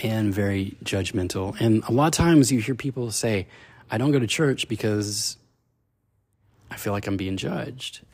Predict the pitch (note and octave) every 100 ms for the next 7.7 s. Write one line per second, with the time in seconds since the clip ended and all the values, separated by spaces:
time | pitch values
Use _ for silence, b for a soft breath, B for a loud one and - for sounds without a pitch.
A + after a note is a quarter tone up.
0 | - - G2+ G2 F#2+ F#2+ - b b b
1 | b b - G2 F#2+ G2 G2+ - _ _
2 | _ - A2+ G2 G2+ - - - G2+ G#2
3 | G#2 G#2 G2+ - - A2 G2 G2+ G2+ G#2
4 | G#2 - A2+ A2 G#2+ A2 G#2+ G2+ - C3+
5 | - A#2+ G2+ F#2+ - G#2 G#2 F#2+ - -
6 | B B B B - F#2+ F#2+ G2+ A2+ G2
7 | G#2 G2 G2 F#2+ - -